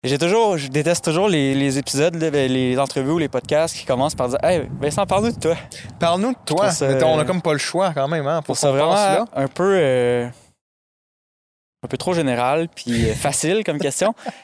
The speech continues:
Speaker 1: Fait que moi, je vais te poser la question suivante.
Speaker 2: Vas-y, vas-y.
Speaker 1: Euh, pour quelqu'un qui est ton ami,
Speaker 2: Ok.
Speaker 1: ok, un de tes amis, qui parle de toi à quelqu'un d'autre,
Speaker 2: Uh-huh.
Speaker 1: puis qui commence une phrase en disant, « Ah, ben Vincent, c'est mon ami qui »,
Speaker 2: Qui
Speaker 1: il
Speaker 2: est,
Speaker 1: dit, il
Speaker 2: qui est,
Speaker 1: dirait quoi ?
Speaker 2: qui est drôle.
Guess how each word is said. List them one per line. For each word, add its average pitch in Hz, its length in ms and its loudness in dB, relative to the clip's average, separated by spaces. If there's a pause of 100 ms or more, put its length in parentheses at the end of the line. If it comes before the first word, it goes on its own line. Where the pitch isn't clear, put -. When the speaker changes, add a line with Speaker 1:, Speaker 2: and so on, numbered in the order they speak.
(140)
Speaker 1:
Fait 139 80 2
que 170 80 0
moi, 196 80 4
je 202 60 2
vais 170 40 0
te - 60 -20
poser 143 220 0
la 175 80 2
question 170 260 -2
suivante. 165 420 0
Speaker 2:
Vas-y, 135 240 -2
vas-y. 127 300 -4 (520)
Speaker 1:
Euh, 127 240 2
pour - 200 -8
quelqu'un 202 240 0
qui 185 80 0
est 151 60 2
ton 147 180 2
ami, 156 280 2 (320)
Speaker 2:
Ok. 165 220 -2
Speaker 1:
ok, 156 120 0
un 180 80 2
de 180 40 -4
tes 156 180 2
amis, 156 280 2 (200)
qui - 120 -4
parle 175 240 2
de 147 60 2
toi 175 180 0
à - 20 2
quelqu'un 143 320 -2
d'autre, 139 300 -2 (200)
Speaker 2:
Uh-huh. 165 280 -2 (200)
Speaker 1:
puis - 120 -10
qui 135 280 -2
commence 151 300 2
une 156 80 -4
phrase 170 300 0
en 135 160 0
disant, « 143 240 0
Ah, 170 100 2
ben 139 160 2
Vincent, 143 320 2
c'est 165 140 -2
mon 135 160 0
ami 143 240 0
qui », 175 280 -2 (640)
Speaker 2:
Qui - 120 -4
Speaker 1:
il 147 140 -2
Speaker 2:
est, 151 60 4
Speaker 1:
dit, - 100 -4
il 127 100 -20
Speaker 2:
qui 139 160 -2
est, - 40 4
Speaker 1:
dirait 143 200 2
quoi ? 160 180 0 (220)
Speaker 2:
qui 147 260 0
est 135 60 0
drôle. 120 720 -2